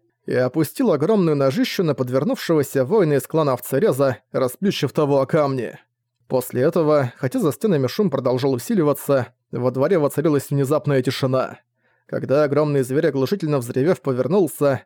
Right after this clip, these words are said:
Амара вдруг увидела в льющемся сквозь пролом в стене солнечном свете знакомую фигурку. Тот самый мальчуган, Тави, цеплялся за спину сидевшего верхом на гарганте Марата, а за ним притулился покрытый шрамами раб.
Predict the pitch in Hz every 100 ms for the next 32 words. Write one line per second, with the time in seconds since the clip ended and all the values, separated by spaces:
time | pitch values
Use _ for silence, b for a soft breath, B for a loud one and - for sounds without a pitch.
0 | _ _ - 175 254 127 202 - 131 233
1 | 208 151 117 123 120 175 143 135 - 185
2 | 202 - 131 185 151 - 156 190 - 160
3 | 135 - 123 - 226 151 135 139 180 151
4 | 143 147 135 165 - 131 - - _ b
5 | b b b _ 139 170 - - 147 139
6 | 123 - 123 165 160 123 _ 143 165 147
7 | 139 - _ _ _ - 135 262 240 151
8 | 131 123 269 214 135 135 220 - 147 127
9 | 123 214 165 131 131 131 160 139 123 120
10 | 185 147 131 - _ _ _ - 127 147
11 | 220 233 160 147 143 240 175 147 - 131
12 | 214 202 143 135 160 147 139 127 131 -